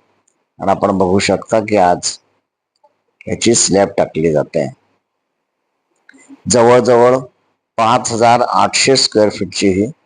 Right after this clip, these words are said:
स्लॅब आहे. सुंदर हॉल खाली निर्मित होतोय. एक वाचनालयाची खोली, ऑफिस, किचन,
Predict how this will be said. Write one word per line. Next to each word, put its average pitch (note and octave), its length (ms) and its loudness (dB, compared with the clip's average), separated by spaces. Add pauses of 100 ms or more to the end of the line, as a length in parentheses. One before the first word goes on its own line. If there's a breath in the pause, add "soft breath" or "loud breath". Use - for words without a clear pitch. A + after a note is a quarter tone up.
(400)
स्लॅब - 420 -2
आहे. G2+ 300 0 (840)
सुंदर C3 480 2
हॉल A2+ 480 2 (300)
खाली F#2+ 320 -4
निर्मित F#2+ 500 -4
होतोय. G#2 400 -2 (1120)
एक G#2 320 -2
वाचनालयाची G#2 800 0
खोली, A2 440 0 (120)
ऑफिस, G#2+ 720 -2 (800)
किचन, A2 460 -2